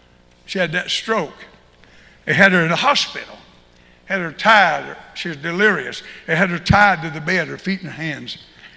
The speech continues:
And, uh, they give her some medicine, and it backfired on her. It made her even worse. And I, me and my wife went in there at night, and I reached down there and got her by the knee, and I said, "Ma, you know who this is?" She raised up the bed. She said,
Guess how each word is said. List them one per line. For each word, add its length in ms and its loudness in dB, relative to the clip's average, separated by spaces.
And, 240 0
uh, 200 0
they 120 4
give 200 2
her 60 4
some 240 4
medicine, 500 2
and 140 0
it 160 -4
backfired 580 2
on 160 -4
her. 80 -8
It 80 -12
made 200 0
her 100 -4
even 180 -6
worse. 340 -8
And 160 -2
I, 120 4
me 160 0
and 100 0
my 160 6
wife 420 4
went 160 -4
in 120 -2
there 180 4
at 80 -4
night, 420 4
and 320 -12
I 140 -2
reached 320 -6
down 140 2
there 100 -2
and 80 -4
got 180 2
her 60 -2
by 180 -2
the 140 -8
knee, 400 0
and 100 -8
I 80 -6
said, 220 -10
"Ma, 420 4
you 120 -4
know 180 4
who 140 0
this 260 4
is?" 540 6
She 160 -12
raised 400 4
up 180 -2
the 80 -6
bed. 380 2
She 180 -4
said, 340 -4